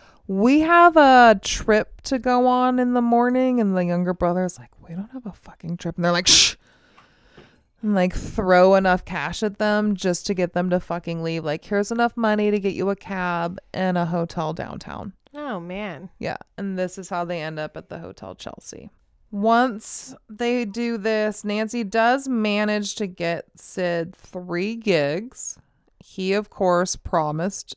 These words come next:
Speaker 1: he would stay sober for and does not.
Speaker 2: <laughs> Yeah.
Speaker 1: Does all their drugs.
Speaker 2: He's nervous.
Speaker 1: Mm-hmm. He barely gets through the performances. When the band calls him out, you know,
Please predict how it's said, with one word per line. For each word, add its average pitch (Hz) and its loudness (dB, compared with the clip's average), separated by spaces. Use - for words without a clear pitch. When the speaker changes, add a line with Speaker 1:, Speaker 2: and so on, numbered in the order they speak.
Speaker 1:
he 190 -6
would 180 -2
stay 196 -4
sober 170 -4
for 160 -6
and 175 -2
does 170 -4
not. 151 -6
Speaker 2:
<laughs> 147 -14
Yeah. 156 -8
Speaker 1:
Does 165 -6
all 147 -6
their 185 -6
drugs. 196 -10
Speaker 2:
He's 269 -6
nervous. 294 -8
Speaker 1:
Mm-hmm. 247 -8
He 190 -8
barely 175 -4
gets 208 -6
through 240 -8
the 226 -10
performances. 165 -12
When 190 -4
the 196 0
band 214 -4
calls 226 -2
him 196 -4
out, 165 -4
you 170 -4
know, 160 -2